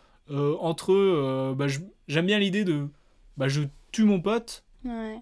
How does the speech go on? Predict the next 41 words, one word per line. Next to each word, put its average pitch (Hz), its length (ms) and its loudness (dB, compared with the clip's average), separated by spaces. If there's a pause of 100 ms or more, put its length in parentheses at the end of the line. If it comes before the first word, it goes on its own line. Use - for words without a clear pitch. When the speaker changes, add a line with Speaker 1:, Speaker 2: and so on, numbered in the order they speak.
Speaker 1:
ça 151 160 2
me 156 40 -2
fait 170 100 2
plaisir 180 300 4
d'aller 165 160 0
le 151 80 0
revoir, 160 380 2
d'aller 147 160 -2
boire 151 160 0
du 151 100 -6
vin 165 180 -4
après, 180 380 -2
hop, 208 160 -2
je 165 100 -2
le 156 80 -2
tue, 214 380 0
et 147 140 2
Speaker 2:
Trop 180 100 4
Speaker 1:
hop, 214 140 0
avec 160 140 2
ma 156 80 -2
Speaker 2:
bizarre. 151 120 -2
Speaker 1:
femme, 180 220 -6
du 156 120 -4
coup, 196 160 -10
ça, 139 440 -4
ça - 120 -8
va 147 80 -2
super 147 380 -4
bien 143 180 -4
et 180 80 -4
tout 131 120 -6
ça, 147 280 -2
euh, 131 320 -4
comme 151 160 -8
un 160 80 -4
petit - 200 -8
rituel 135 340 -6
et 147 60 -6
tout 123 120 -12
ça. 156 220 -12